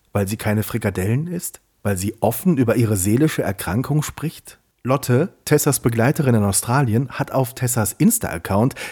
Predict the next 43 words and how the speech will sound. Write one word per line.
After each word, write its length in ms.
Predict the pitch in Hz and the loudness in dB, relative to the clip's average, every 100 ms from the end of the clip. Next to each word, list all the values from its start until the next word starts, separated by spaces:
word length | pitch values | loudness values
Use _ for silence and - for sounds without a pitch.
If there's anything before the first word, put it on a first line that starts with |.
| - | 0
gestern 320 | - - 139 | 0 2 0
ein 240 | 113 120 123 | 2 0 0
paar 280 | 127 117 | -2 0
aktuelle 400 | - - - 123 | -2 -4 0 2
Nachrichten 680 | 110 123 165 113 - 107 98 - - | 4 2 0 -2 0 0 0 -4 -2
an 240 | 117 127 | 2 2
Tessa 380 | 123 117 110 95 | 2 0 2 0
veröffentlicht. 880 | 123 - 113 85 - 85 - - _ _ - | -2 -2 -4 -8 -12 -14 -16 -20 _ _ -6
„Ich 280 | 120 - - | -6 -4 -2
hasse 300 | 170 - 98 | 0 0 0
dich, 240 | 98 - | -4 -4
du 100 | 107 | -6
Stück 320 | - - 101 | -4 -6 -6
Scheiße. 540 | - 87 85 - 76 - _ _ - - - | -4 -6 -6 -8 -14 -16 _ _ -20 -20 -12
Sicher, 400 | - 127 - 147 | -2 0 0 0
dass 200 | 123 117 | 2 0
du 120 | - | 2
nur 160 | 120 120 | 4 4
zu 160 | - 104 | 2 0
sechzig 480 | 101 123 - - | 2 0 -2 -6
Prozent 400 | - 107 123 123 | -6 -2 -2 -2
behindert 420 | 107 92 107 143 - | -2 -2 -2 -2 -4
bist? 340 | 151 - - _ _ - - - | -6 -6 -14 _ _ -14 -14 -6
Du 80 | 123 | -2
siehst 300 | 110 127 - | 0 0 0
aus 260 | 131 180 - | 0 2 0
wie 80 | |
ein 160 | - 131 | 0 -2
Stock. 400 | - - - - _ _ - | -2 -4 -4 -10 _ _ -6
Du 140 | 98 | -2
hast 240 | 92 - - | -2 -4 -4
einen 80 | |
Schaden. 500 | 117 127 113 104 85 - _ _ | -2 0 0 -2 -6 -10 _ _
Geh 100 | 107 | -4
dich 220 | 101 - | -2 -4
einweisen.“ 580 | 98 101 87 82 - 82 - _ _ _ - | -6 -6 -6 -6 -8 -12 -16 _ _ _ -14
Wisst 440 | 92 120 - - | -4 -2 -2 -2
ihr, 140 | 143 123 | 0 2
was 220 | 120 - | 0 0
ihr 100 | 117 | 0
nicht 240 | 123 - | 0 -2
verstanden 580 | - 101 - 113 127 92 | -6 -6 -2 -2 -2 -6
habt? 320 | 92 - - | -8 -10 -20